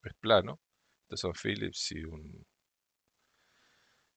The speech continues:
No, este no es Philips. Ah, debe ser Philips. Bueno, no sé cuáles son el bit que falta. Pero van acá y se ve que se le perdió. Nunca se enteró, me la vendió como Supernova.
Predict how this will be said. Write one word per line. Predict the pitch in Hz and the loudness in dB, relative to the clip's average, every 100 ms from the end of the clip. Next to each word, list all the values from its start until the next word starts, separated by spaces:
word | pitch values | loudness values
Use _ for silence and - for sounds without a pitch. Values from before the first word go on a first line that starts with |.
| _ - | _ -10
No, | 87 | -8
este | 80 - | -6 -8
no | 76 | -10
es | - | -8
Philips. | 73 - | -6 8
Ah, | 107 90 | 10 10
debe | 104 90 | 8 4
ser | 107 | 0
Philips. | - 92 76 | 2 2 2
Bueno, | 120 104 | 0 2
no | 110 | 2
sé | 82 | 0
cuáles | 80 78 80 | 0 0 -2
son | 78 78 | -6 -6
el | 76 | -8
bit | 85 - | -8 -6
que | 85 | -2
falta. | - 90 87 90 92 - - _ - - - _ - - | 4 4 4 -4 -4 -14 -20 _ -20 -20 -20 _ -20 -8
Pero | 90 | -4
van | 120 | -2
acá | 127 135 165 185 185 _ _ _ | -2 0 -2 -2 -10 _ _ _
y | 123 117 | -8 -4
se | - 113 | -2 -2
ve | 117 | -4
que | - | -6
se | 131 | -4
le | 113 | -6
perdió. | - 87 80 80 73 | -2 -2 -2 -4 -4
Nunca | 87 82 | -6 -4
se | - 90 | -2 -4
enteró, | 78 87 95 90 | -2 -2 0 -2
me | 80 | -4
la | - | -6
vendió | 78 78 82 | -8 -6 -6
como | - 73 80 | -6 -8 -6
Supernova. | 98 87 82 82 80 | -6 -8 -6 -4 -4